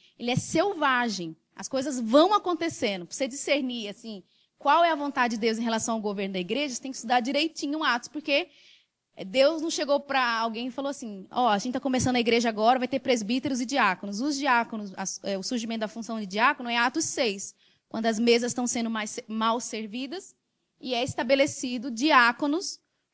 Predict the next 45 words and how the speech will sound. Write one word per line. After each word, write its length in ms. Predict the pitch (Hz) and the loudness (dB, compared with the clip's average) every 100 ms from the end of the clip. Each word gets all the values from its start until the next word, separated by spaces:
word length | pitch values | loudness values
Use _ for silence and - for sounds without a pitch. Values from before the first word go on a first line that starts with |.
| _ | _
pra 220 | 269 277 | 6 6
cuidar 340 | 294 294 254 | 6 4 4
dessa 140 | 262 277 | 4 0
atividade 460 | 294 262 247 240 | -4 0 2 2
mais 220 | 254 285 - | 0 -6 -4
prática. 580 | 302 240 196 - 180 - _ _ | 0 0 0 -8 -12 -14 _ _
Então, 180 | 240 247 | -6 -4
o 40 | |
presbítero 680 | 247 277 254 220 247 233 214 | 2 2 2 -4 -6 -4 -2
é 80 | 214 | -2
uma 100 | 226 | -2
função 300 | 233 254 220 | -6 -6 -6
mais 220 | 220 208 | -4 -4
de 60 | 214 | -4
pastoreio, 920 | 233 226 269 262 233 247 233 220 196 - _ _ | -4 -4 -2 0 2 2 0 -2 -8 -14 _ _
as 80 | - | -18
pessoas 260 | - 220 208 | -8 -6 -4
mais 320 | 220 254 269 | 0 0 0
maduras, 720 | 262 240 226 240 233 202 202 | -2 -2 -4 -6 -4 -6 -8
que 140 | - | -14
cuidam 580 | 233 _ 240 254 254 208 | -20 _ -6 -2 -4 -6
e 60 | 214 | -10
tudo 160 | 226 240 | -10 -6
mais, 340 | 226 233 285 _ _ | -4 -4 -8 _ _
e 120 | 240 | -6
o 40 | 277 | -4
diácono 460 | 262 262 285 302 | 0 2 2 -2
também, 580 | 302 311 359 294 226 180 - _ _ | -2 -2 0 -2 -2 -6 -14 _ _
só 200 | - 220 | -8 -6
que 120 | - | 0
é 40 | |
algo 200 | 226 240 | 2 2
mais 280 | 240 254 339 | 2 -2 -2
prático, 440 | - 277 190 - - | 0 2 2 -4 -14
porque 140 | - | -8
lá 140 | 220 | -4
em 80 | 220 | -2
Atos 180 | 220 - | -4 -4
seis 340 | - 247 269 | -2 0 0
eles 120 | 269 262 | -2 -4
estão 160 | 269 | -4
servindo 480 | 262 277 269 254 294 | 0 2 2 2 -2
as 160 | 320 294 | -2 0
mesas, 480 | 254 247 202 180 | 2 2 2 -4
né? 200 | 196 262 | -10 -10